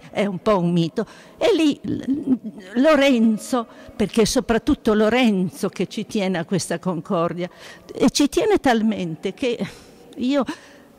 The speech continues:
mm, non, non tanto tempo fa mi sono incontrata con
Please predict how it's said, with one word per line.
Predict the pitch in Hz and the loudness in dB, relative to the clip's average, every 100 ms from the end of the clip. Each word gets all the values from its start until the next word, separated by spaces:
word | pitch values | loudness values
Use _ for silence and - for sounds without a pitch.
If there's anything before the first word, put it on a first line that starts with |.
| - | -10
mm, | 202 190 208 | -6 -2 0
non, | 208 254 247 247 | 0 2 2 2
non | - 262 277 | 0 2 2
tanto | - 269 240 262 | 4 2 4 2
tempo | 247 233 254 | 2 2 2
fa | - 240 | 2 0
mi | 240 | -2
sono | - 226 208 | -4 -2 -2
incontrata | 190 240 208 254 262 208 180 - - - - | 0 0 0 0 0 -4 -6 -14 -20 -20 -2
con | 294 262 240 233 | 2 2 2 0